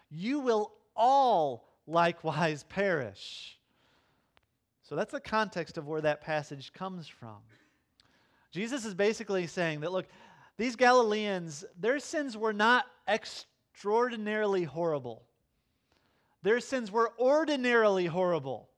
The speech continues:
just like yours, just like mine. And if you don't repent, if I don't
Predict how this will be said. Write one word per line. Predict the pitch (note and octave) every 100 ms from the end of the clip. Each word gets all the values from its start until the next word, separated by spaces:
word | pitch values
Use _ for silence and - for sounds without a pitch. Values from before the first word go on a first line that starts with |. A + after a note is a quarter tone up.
| _ _ _ _ _ _ _ _ -
just | E3+ B3+ C4+
like | B3+ B3
yours, | A3 C4 G#3 A#2+ G#2+ - - _
just | D#3 A3+
like | C4+ B3+
mine. | G#3+ A3 A#3+ A3 D3+ G#2+ G2+ _ _ _ _ _ _
And | E3 F3+
if | G3 - _ _
you | D#3+ B3
don't | C4+ C4
repent, | A3+ A3 G3+
if | F3 F#3
I | F3+ B3
don't | C4 B3